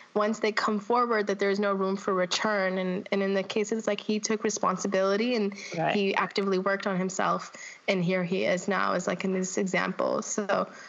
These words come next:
Speaker 1: maybe that's something T S men can <laughs> then
Speaker 2: Yeah, exactly. But also the redemption thing, 'cause th-, this conversation comes up a lot. It's, and it's
Speaker 1: Yeah.
Speaker 2: not like a Louis C K style of, like, "I just said sorry and then I went away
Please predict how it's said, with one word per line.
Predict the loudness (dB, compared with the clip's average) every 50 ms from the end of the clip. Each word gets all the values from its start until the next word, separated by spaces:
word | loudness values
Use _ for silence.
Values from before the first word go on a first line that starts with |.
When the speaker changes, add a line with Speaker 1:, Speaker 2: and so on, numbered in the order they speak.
| -18 -20 -20 -20 -20 -20 -20 -20 -20 -20 -20 -10 -4 0
Speaker 1:
maybe | 0 2 2 2 2
that's | 0 0 0 0
something | 0 0 2 0 0 -2
T | 0 0 2 2
S | 2 0 0 0
men | 0 0 2 0 0 -2
can | -2 -2 -2 0 0 -2 -2 -4 -6 -12 -18 -16 -12 -10
<laughs> | -10 -6 -4
then | -4 -2 0 2 2 2 2 2 2 2 2 0 0 -2 -4 -4 -4 -4 -4 -4 -4 -4 -4 -2 -2 -4 -4 -2 -4 -4 -2 -2 2 4
Speaker 2:
Yeah, | 4 6 6 6
exactly. | 4 4 2 2 2 2 2
But | 2 2 2
also | 2 2 2 2 0
the | 2 2
redemption | 2 2 2 2 2 2 2 2 2
thing, | 2 0 0 0
'cause | 0 -2
th-, | 0 0 0 0 0 0
this | 0 -2 0 0
conversation | 0 0 0 0 0 0 2 0 0
comes | 0 0 0 0 0
up | 0 0 0
a | 2
lot. | 2 4 2 2 2 0
It's, | 0 -2 -2 -4
and | 0 2 2 4 2
it's | 2 0 2
Speaker 1:
Yeah. | 2 2 2 2
Speaker 2:
not | 0 -2
like | -4 -4 -2 -2 -2 -2
a | -2 -6 -18 -8 -2 0
Louis | 2 2 2 2 0
C | 0 0 0 0 0
K | 0 0 0 0
style | 0 0 2 2 4 4 2
of, | 2 2
like, | 2 2 4
"I | 4 2 2
just | 2 0 0
said | 0 0 0 0
sorry | 2 2 4 4 4 2
and | 2 2
then | 2 2
I | 2 2
went | 2 2 2 2
away | 2 2 2 2 2 0 -2 -4